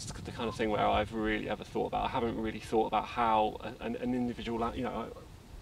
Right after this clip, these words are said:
I, I, we could go on. Should landowners be able to pass? You know, should land all be state-owned? Where is, where's my,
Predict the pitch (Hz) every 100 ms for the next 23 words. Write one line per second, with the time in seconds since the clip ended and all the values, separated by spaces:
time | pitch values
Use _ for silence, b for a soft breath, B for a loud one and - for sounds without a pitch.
0 | - - 131 135 120 - 104 117 113 113
1 | 117 - - - 127 117 113 113 113 113
2 | 107 113 113 110 - 117 113 - 123 139
3 | - 120 107 - 120 120 120 117 120 120
4 | 117 - 120 110 123 107 113 123 117 131
5 | 127 131